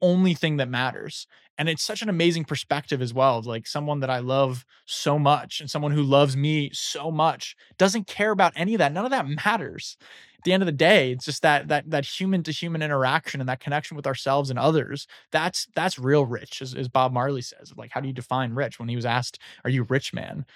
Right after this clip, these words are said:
Do you, <laughs> he's like, "What do you mean rich?" It's like the richness in relationships and friendships and love.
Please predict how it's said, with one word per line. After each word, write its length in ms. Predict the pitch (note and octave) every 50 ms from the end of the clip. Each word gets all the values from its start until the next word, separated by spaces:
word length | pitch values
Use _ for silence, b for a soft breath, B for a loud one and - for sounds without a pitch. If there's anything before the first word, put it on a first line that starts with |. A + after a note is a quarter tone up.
| b b b b
Do 60 | - B2+
you, 100 | B2+ C3
<laughs> 20 |
he's 140 | - D3 E3
like, 100 | D#3 D3
"What 100 | D#3 E3
do 40 | F3
you 60 | E3+
mean 180 | E3+ F3 D#3+ C#3
rich?" 480 | C#3 D3+ D#3 A2+ - - - - - - b b
It's 80 | b
like 160 | - C3 A#2 A2+
the 120 | - C#3
richness 520 | B2+ B2 C#3+ D#3+ D3 - - D3+ C#3+ -
in 120 | - C3+ B2+
relationships 680 | B2 B2 B2+ B2+ C#3 C#3+ - C#3+ C3 - - A2 - -
and 100 | - A#2
friendships 540 | - - C3+ C3+ C#3+ C3+ - C3 - - -
and 80 | G#2+
love. 560 | G#2 G#2+ A2+ A#2+ C3 B2+ A#2+ - - - -